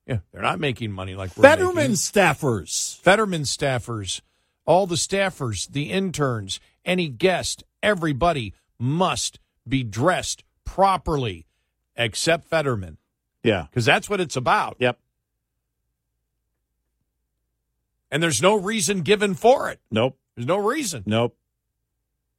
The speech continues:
Speaker 1: And it's just implied, "You can't touch this one because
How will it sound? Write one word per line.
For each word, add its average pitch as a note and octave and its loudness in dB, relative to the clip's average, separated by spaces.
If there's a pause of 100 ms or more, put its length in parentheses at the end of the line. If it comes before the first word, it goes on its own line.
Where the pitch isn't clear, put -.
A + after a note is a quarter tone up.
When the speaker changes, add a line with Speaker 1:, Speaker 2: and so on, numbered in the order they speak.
(800)
Speaker 1:
And F3 0
it's - -2
just A3 0
implied, E3 0 (520)
"You B2 -8
can't D3+ -4
touch E3 -2
this - -4
one A2 -2
because G#2 -6